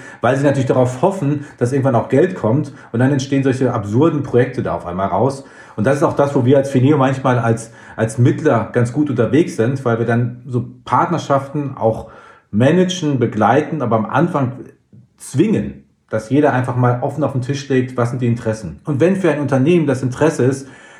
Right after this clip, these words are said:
dass der C E O des Unternehmens ein bisschen Presse haben möchte, fair enough. Wenn man das weiß, kann man darauf hinarbeiten und dann nutzen wir zehn Prozent der Energie dafür und mit neunzig Prozent machen wir was, was auch der Gemeinnützigen Organisation wirklich was nützt. Also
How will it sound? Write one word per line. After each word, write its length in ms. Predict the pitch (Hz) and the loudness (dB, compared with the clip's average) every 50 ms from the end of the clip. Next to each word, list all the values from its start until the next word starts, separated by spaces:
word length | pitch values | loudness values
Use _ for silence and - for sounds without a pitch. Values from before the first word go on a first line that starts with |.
| _ _ | _ _
dass 200 | - 135 127 123 | 0 0 0 2
der 120 | - 131 | 2 0
C 300 | 120 - - - 165 165 | 0 0 -2 0 2 4
E 40 | 170 | 4
O 180 | 151 131 160 170 | 4 4 2 2
des 140 | 160 - - | 2 0 -2
Unternehmens 500 | 139 127 135 127 123 139 151 143 - - | -2 0 0 0 2 2 2 0 0 -2
ein 80 | 131 | -2
bisschen 240 | 143 131 - 131 120 | -2 -2 -2 -4 -4
Presse 420 | - - 156 180 180 175 151 117 | -2 0 0 0 2 2 0 2
haben 260 | 104 107 113 113 123 120 | 2 2 0 0 0 0
möchte, 420 | 127 127 123 - 160 160 160 - - - _ _ | 0 -2 0 0 0 0 0 -4 -10 -20 _ _
fair 240 | _ - 156 151 | _ 0 2 2
enough. 340 | 147 151 156 147 143 - - - - | 4 4 2 2 0 -4 -10 -8 -4
Wenn 100 | 123 120 | -2 0
man 100 | 123 127 | 2 2
das 160 | 120 - - | 0 0 2
weiß, 260 | 127 131 180 185 - | 2 2 2 2 0
kann 100 | - 143 | -2 -2
man 100 | 139 131 | 0 0
darauf 180 | 127 120 117 - | 0 0 2 2
hinarbeiten 640 | 185 202 160 104 101 101 104 113 - 156 170 170 - - - - | 2 2 2 2 2 2 0 0 -2 -2 -4 -4 -6 -12 -16 -6
und 60 | 127 | -2
dann 300 | 127 127 127 123 - - - | 0 0 0 0 -4 -6 0
nutzen 280 | 151 160 165 - 156 | 0 0 0 0 0
wir 280 | 139 139 127 131 - - | 0 0 0 0 -4 -6
zehn 240 | - - 165 185 175 | 0 2 2 2 2
Prozent 360 | - 156 147 - 151 151 147 | -2 -4 0 0 0 0 2
der 80 | 156 139 | 0 2
Energie 300 | 131 123 120 120 120 117 | 2 2 2 0 0 0
dafür 600 | 123 131 151 180 180 - 135 135 151 160 147 - - - - _ | 0 2 2 0 0 0 2 2 2 2 0 -4 -12 -20 -8 _
und 80 | 123 | 0
mit 100 | 123 120 | 0 2
neunzig 340 | 123 131 143 - - 156 - | 2 2 2 2 0 -4 -2
Prozent 400 | - 135 123 - 139 135 131 127 | -2 -2 0 0 0 0 0 0
machen 220 | 123 123 123 135 | 0 0 2 2
wir 100 | 127 117 | 2 4
was, 200 | 123 123 123 - | 2 2 2 2
was 160 | 127 117 - - | 0 -2 -2 -2
auch 160 | 127 123 - | -6 -4 -2
der 120 | - 123 | 0 0
Gemeinnützigen 480 | 113 120 110 117 - 143 120 - 113 101 | 2 2 2 4 2 2 2 0 0 -2
Organisation 280 | 92 - - 101 95 | -2 -2 -2 -4 -2
wirklich 280 | 90 101 98 - - - | -2 -2 -4 -6 -10 -10
was 180 | - 78 - - | -12 -12 -10 -12
nützt. 240 | 78 - - - | -14 -14 -10 -4
Also 280 | - 117 117 131 120 123 | -2 0 2 2 2 0